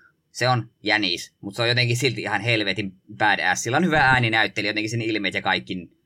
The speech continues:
siitä tulee semmonen, just semmonen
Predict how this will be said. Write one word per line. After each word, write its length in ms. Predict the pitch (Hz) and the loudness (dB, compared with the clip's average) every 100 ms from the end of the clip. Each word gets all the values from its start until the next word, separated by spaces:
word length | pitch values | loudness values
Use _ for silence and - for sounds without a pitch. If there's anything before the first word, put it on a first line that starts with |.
| _ - | _ -4
siitä 180 | 123 | 0
tulee 240 | 120 123 107 | 2 2 0
semmonen, 360 | 101 95 92 92 _ _ _ _ _ _ _ _ _ _ _ - | -2 -4 -4 -8 _ _ _ _ _ _ _ _ _ _ _ -2
just 180 | 123 120 | -2 0
semmonen 480 | 107 107 98 - | 0 2 2 0